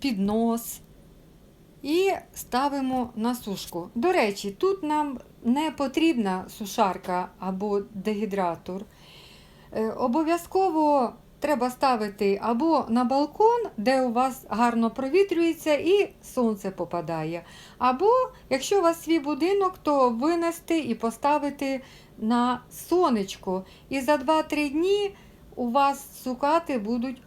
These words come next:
готові. І так як вони у нас будуть такі вологі, то обов'язково кожен день перекладаємо їх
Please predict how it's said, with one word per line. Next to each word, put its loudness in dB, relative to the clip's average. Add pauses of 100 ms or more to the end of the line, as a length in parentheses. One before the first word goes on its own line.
(120)
готові. -4 (1600)
І 0
так 2
як 0
вони 0
у 0
нас 0
будуть -4
такі 2
вологі, 0
то 4
обов'язково 2 (720)
кожен 4
день 0
перекладаємо 0
їх -4